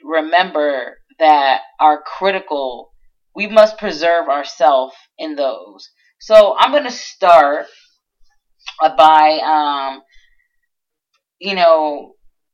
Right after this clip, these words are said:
you only know yourself. You're the best person to know yourself. You know what you bring to the table. You know what you have to offer. You know who you are.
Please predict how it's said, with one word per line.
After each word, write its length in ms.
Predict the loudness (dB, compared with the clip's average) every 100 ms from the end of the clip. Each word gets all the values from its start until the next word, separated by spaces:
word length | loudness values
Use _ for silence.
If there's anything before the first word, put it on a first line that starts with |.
| _ _ _ _ _ _
you 300 | -14 -2 0
only 360 | 0 -2 -4 -2
know 200 | 0 0
yourself. 680 | -2 -8 0 2 2 -4 -12 -20 _ _ _ _ _
You're 220 | _ -2 -2
the 80 |
best 300 | 4 4 4
person 300 | -2 -6 -4
to 60 | -8 -8
know 60 |
yourself. 480 | -10 -14 -14 -14 -18 _ _ _ _ _
You 180 | -12 -2
know 220 | 0 2
what 420 | 0 2 2 2
you 140 | -14 -16
bring 280 | -12 -12 -12
to 100 | -20
the 100 | -20
table. 460 | -10 -8 -8 -10
You 140 | -10 -8
know 160 | -4
what 200 | -4 -6
you 120 | -10 -6
have 220 | -4 -4
to 60 | -8
offer. 540 | -4 -4 -6 -8 -8 -12 -20 _ _ -20
You 280 | -6 -4 0
know 240 | 2 2
who 140 | 0 -6
you 260 | -8 -2
are. 480 | 2 2 -2 -8 -14